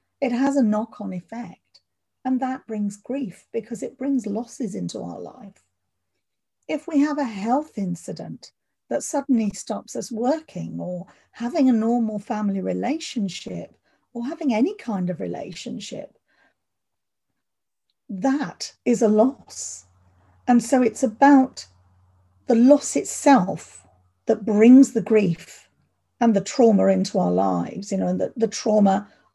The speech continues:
often comes with the loss, but trauma is a vast spectrum. It's not just the worst thing in the world that can happen.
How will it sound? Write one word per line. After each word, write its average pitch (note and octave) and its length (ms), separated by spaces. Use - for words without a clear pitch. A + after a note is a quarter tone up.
often D4+ 400
comes D#4+ 400
with F#3 140
the F#3+ 60
loss, - 520
but G#3 440
trauma B3+ 680
is A#3+ 180
a A3+ 120
vast G3+ 640
spectrum. - 760
It's G#3 300
not C4 440
just - 460
the A#3 80
worst G#3+ 480
thing G3+ 140
in F#3+ 100
the F#3+ 80
world F#3+ 340
that - 140
can G3 160
happen. F#3 540